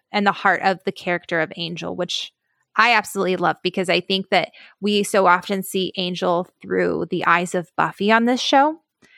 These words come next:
Um, and I feel like this is one of the first episodes, with the exception of Angel. I feel like Angel, when we saw, like, those scenes with him and Darla, we kinda see him separate from the lens of Buffy. And in this episode, we see a lot of scenes of him on his own. So it's kinda cool to see him in a perspective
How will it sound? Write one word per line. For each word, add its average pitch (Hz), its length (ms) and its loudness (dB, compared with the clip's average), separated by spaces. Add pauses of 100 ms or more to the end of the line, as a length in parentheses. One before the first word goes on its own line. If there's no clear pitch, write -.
(240)
Um, 185 400 2
and 208 100 2
I 196 60 4
feel 208 140 0
like 185 240 2
this 196 200 2
is 208 220 -2
one 208 100 4
of 208 100 2
the 180 100 -2
first - 440 0
episodes, 190 460 0
with 208 100 4
the 233 80 4
exception 214 460 2
of 202 140 0
Angel. 180 280 0
I 165 80 0
feel 185 140 0
like 185 160 0
Angel, 190 580 2
when 196 180 0
we 190 120 0
saw, 190 100 0
like, 180 160 2
those 175 140 -2
scenes 185 200 -4
with 180 120 -4
him 185 200 -4
and 156 140 -6
Darla, 170 400 4
we 190 80 4
kinda 185 300 -2
see 185 180 -6
him 175 380 -4
separate - 480 0
from 226 160 2
the 226 80 4
lens 226 320 2
of 247 160 2
Buffy. 302 440 2 (440)
And 208 120 4
in 196 120 2
this 190 180 2
episode, 196 380 2
we 190 160 -2
see 190 160 0
a 175 60 4
lot 170 200 4
of 175 80 -6
scenes 175 320 -2
of 170 80 -6
him 185 200 -2
on 170 160 2
his 160 180 -4
own. 175 240 0
So - 80 -6
it's - 100 -4
kinda 202 320 2
cool - 220 -2
to 165 80 0
see 175 320 0
him 165 320 -2 (420)
in 202 120 6
a 180 60 4
perspective 175 640 0